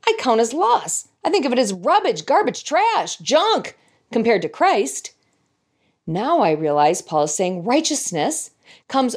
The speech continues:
only from Christ and is for his glory, not our own.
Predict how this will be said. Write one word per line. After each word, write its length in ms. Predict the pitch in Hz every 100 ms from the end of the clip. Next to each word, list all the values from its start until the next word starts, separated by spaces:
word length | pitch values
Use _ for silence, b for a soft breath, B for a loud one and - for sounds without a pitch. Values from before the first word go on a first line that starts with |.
| -
only 320 | 269 269 254
from 460 | - 269 277 359
Christ 600 | - - 139 143 226 - - b b b
and 100 | 214
is 160 | 226 214
for 280 | 254 226 - B
his 460 | - 208 247 254 214
glory, 640 | 214 180 175 117 123 165 -
not 200 | 190 196
our 140 | 156 190
own. 360 | 175 135 143